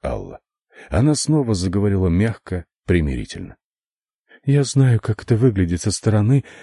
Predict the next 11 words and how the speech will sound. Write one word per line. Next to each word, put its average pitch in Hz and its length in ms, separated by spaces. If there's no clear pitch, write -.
но 104 260
это 104 280
не 110 140
то, 117 200
что - 200
ты 113 120
подумал». 110 580
«А 143 80
что - 380
я 92 120
подумал?» 73 480